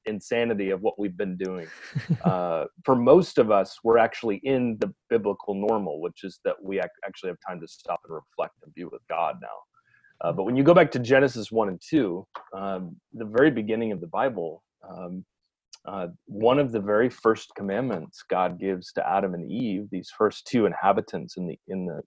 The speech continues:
Speaker 1: in the garden Edenic realm, was to work hard, but to take one day a week and rest. And, you know, when you look at that creation story, and I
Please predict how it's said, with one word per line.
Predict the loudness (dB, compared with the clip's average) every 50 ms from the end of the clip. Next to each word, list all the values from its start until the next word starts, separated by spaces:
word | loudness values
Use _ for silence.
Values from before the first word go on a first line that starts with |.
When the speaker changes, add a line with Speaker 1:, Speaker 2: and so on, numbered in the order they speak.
| -10
Speaker 1:
in | -8 -8
the | -6 -6
garden | -2 2 2 4 4 2 0 -4 -6 -8 _ _ _ _ _ -4
Edenic | -4 -2 0 0 0 0 0 -4 -6 -10 -20 _ _ _ -12
realm, | -6 -4 -2 0 0 0 0 -2 -4 -6 -10 -12 _ _ _ _ _ _ _ _ _ -16 -16 _ _
was | 2 8 10 10 10 10 8 6
to | 4 4
work | 6 8 8 6 6 4
hard, | 4 6 6 6 4 0 _ _ _ _ _
but | 6 6 6 6 4 0 _ -20 -20 -20 _ -8 -2
to | 0 0 2 2 0 0 -2 -4 -6 -8 _ _ _ 0
take | 2 2 2 4
one | 4 4 4 6 6
day | 6 8 8
a | 8
week | 8 6 4 0 0 0
and | 2 2
rest. | 4 4 4 2 0 -4 -10 -18 _ -20 -16 -10
And, | -8 -6 -6 -4 -4 -6 -6 -8 _ -20 -20 -20 -20 -20 -20 _ _ 0
you | 6 8
know, | 8 10
when | 10 10
you | 10 10 12
look | 12 10 10 8
at | 6 8
that | 8 8 8 6
creation | 6 6 8 8 6 6 2 0 2
story, | 4 4 6 6
and | 4 2
I | 0